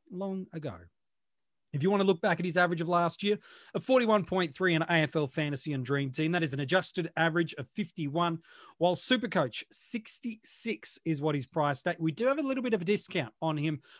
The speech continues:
based on his price point, 'cause in that format, three hundred nineteen thousand one hundred dollars, five hundred and sixty-six K in A F L Fantasy, just a touch under three hundred and fifty thousand.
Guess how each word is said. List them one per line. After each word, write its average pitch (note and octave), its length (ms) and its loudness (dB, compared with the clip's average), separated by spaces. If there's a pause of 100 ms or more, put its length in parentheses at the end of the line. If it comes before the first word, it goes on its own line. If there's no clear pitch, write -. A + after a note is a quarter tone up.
(160)
based G#3+ 340 2
on E3+ 140 2
his D3 160 0
price E3 380 2
point, F3 240 -4
'cause D3+ 160 -2
in G3 100 2
that G3+ 240 2
format, A3+ 440 -2 (400)
three G#3+ 280 2
hundred F#3+ 340 0
nineteen E3+ 600 -2
thousand C#3+ 500 -2
one F3+ 320 0
hundred C#3+ 400 0
dollars, C#3 380 0 (360)
five C4+ 220 2
hundred G3+ 280 0
and D#3 100 0
sixty-six - 840 -2
K G#3 360 2
in D#3+ 180 0
A F#3 200 4
F - 180 -2
L E3 160 0
Fantasy, D#3+ 580 -2 (260)
just E3 220 -6
a E3 40 -2
touch - 500 -4
under E3+ 180 2
three G3 420 0
hundred F#3 540 -2
and B2+ 160 -6
fifty F3+ 640 -6 (200)
thousand. B2+ 540 -4